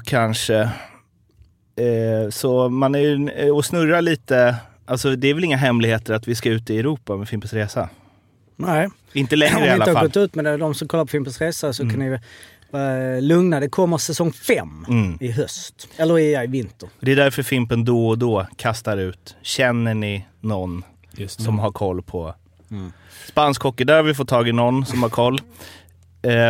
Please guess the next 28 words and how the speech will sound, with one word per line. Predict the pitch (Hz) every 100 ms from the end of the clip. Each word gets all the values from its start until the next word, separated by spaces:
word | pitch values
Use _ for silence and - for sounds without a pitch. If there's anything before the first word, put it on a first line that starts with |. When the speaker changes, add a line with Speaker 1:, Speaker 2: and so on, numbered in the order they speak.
| 117
Speaker 1:
men | 131
vi | 135
får | -
se, | 135
det | 110
kanske | 104 123
kommer | - 127
fler, | 117 135 123 117
eh, | 117 113 82 64 80 82 123
efterlysningar. | 117 113 110 117 110
Men | 123 175 151 139
då | 160 175 175
snurrar | - 190 170
man | 170
ju | 175
runt | 202 180 156
lite | 135 - 123 120 120 120
där | 120
man | 123 120
letar | 120 113 117 113
vart | 110
det | 113
spelar | - 104
svenskar | 101 117 113 98 - 113
och | 110
så | 117
vidare. | 107 104 104
Så | - 123 123